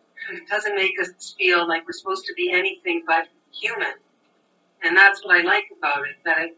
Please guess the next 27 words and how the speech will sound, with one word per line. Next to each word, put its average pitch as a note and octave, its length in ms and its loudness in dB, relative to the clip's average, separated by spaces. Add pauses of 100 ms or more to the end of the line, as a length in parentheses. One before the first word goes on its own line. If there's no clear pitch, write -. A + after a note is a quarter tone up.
really F#3+ 300 -2
addresses, - 840 0 (1800)
you F#4 100 -2
know, E4 260 4
the F4 80 -2
human G4+ 400 -6
struggle F3+ 680 2
on E3 160 0
a E3+ 120 -2
very F3 440 2 (540)
re-, - 200 -6
in F3 120 0
a E3+ 100 0
very F3+ 360 2
real F3 300 0
way. D#3+ 220 0 (1000)
And, E3+ 280 -2
um, D#3+ 420 2 (480)
so, G4+ 380 2 (240)
you G4+ 140 0
know, G4 140 4
we're G4+ 100 -2
talking - 440 2
about, - 1400 2
um, D#3+ 220 -6 (840)
the G4+ 100 -4
different - 420 0